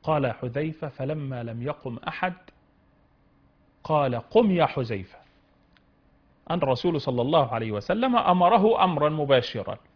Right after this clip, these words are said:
لم يعد الأمر اختياري-، اختياريا، ولذلك قال سيدنا حذيفة: "فلم أجد بُدًّا إذ أمرني رسول الله صلى الله عليه وسلم أن أقوم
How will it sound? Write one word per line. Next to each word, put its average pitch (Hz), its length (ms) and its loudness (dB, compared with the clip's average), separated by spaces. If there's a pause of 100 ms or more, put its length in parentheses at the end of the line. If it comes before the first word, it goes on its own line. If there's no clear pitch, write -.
(280)
لم 214 220 2
يعد 170 320 2
الأمر 196 520 -2
اختياري-، 127 580 -4
اختياريا، 123 640 -2 (440)
ولذلك 165 420 2
قال 208 200 4
سيدنا 190 300 -2
حذيفة: 202 460 0 (480)
"فلم 233 340 2
أجد 214 400 0
بُدًّا 233 580 2
إذ 262 220 0 (520)
أمرني 214 440 4
رسول 180 320 0
الله 170 220 0
صلى 139 240 -6
الله 139 160 -2
عليه 127 160 -2
وسلم 151 420 -6
أن 180 280 -8
أقوم - 280 -16